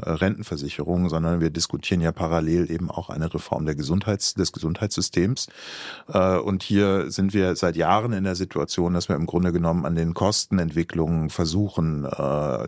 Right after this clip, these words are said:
die Geschichten in den Griff zu kriegen. Wir versuchen im Grunde genommen all das, was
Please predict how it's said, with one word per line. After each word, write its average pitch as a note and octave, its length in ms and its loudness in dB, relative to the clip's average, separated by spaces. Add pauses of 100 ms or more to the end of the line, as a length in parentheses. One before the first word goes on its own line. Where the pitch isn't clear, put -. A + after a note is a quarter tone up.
die D2+ 340 -2 (140)
Geschichten - 460 -2
in D#2 140 0
den D#2 160 0
Griff - 240 -2
zu - 120 -6
kriegen. D#2 440 -2 (680)
Wir F2+ 120 2
versuchen F2 760 0 (160)
im F#2 160 -2
Grunde F#2 380 4
genommen E2+ 560 2 (180)
all E2 220 2
das, F2 280 0
was - 440 -2